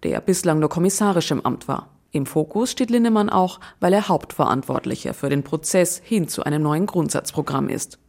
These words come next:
Das bisherige ist zum einen bereits siebzehn Jahre alt, zum anderen war nach dem aus C-D-U-Sicht schlechten Abschneiden bei der Bundestagswahl zweitausendeinundzwanzig der Druck in der Partei hoch, wieder eine gemeinsame Antwort zu haben,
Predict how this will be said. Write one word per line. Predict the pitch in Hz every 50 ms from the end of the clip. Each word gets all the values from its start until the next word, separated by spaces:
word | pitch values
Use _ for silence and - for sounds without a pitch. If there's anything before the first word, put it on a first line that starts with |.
| _ - _
Das | - 170 156 - -
bisherige | 262 - - - 208 170 151 139 139 - 78 73
ist | - - 151 - -
zum | - 165 160
einen | - 170 165 165 156 151
bereits | 151 160 147 151 143 - - -
siebzehn | - 190 - - - 156 156
Jahre | 170 202 185 165 139 - -
alt, | - - - - - - -
zum | - 165 156
anderen | - 185 240 285 277 208 - 143 135 135
war | 135 123 123 - - -
nach | 147 135 131 -
dem | - 139 - -
aus | - 139 -
C-D-U-Sicht | - - 151 151 156 - 208 214 175 165 156 - -
schlechten | - 190 180 175 - - -
Abschneiden | - - - - - 165 151 143 139 139 143 139 -
bei | - 143
der | 139 147
Bundestagswahl | 139 156 190 220 202 - - 151 - - 151 151 151 151
zweitausendeinundzwanzig | - - 160 156 - 156 147 151 - - 156 156 156 156 - - 180 180 180 175 - 165 165 - - - - - -
der | 214 214
Druck | 208 226 214 196 - 151
in | 139 143
der | 139
Partei | 139 - 143 135 - - - 139 139
hoch, | 139 - 170 180 175 175 - - - - - -
wieder | 180 175 180 -
eine | - - 180 190
gemeinsame | 196 214 202 202 190 196 208 202 170 156 147 147 143
Antwort | - 143 143 139 - 139 139 135 -
zu | - 147 135
haben, | 143 143 139 143 143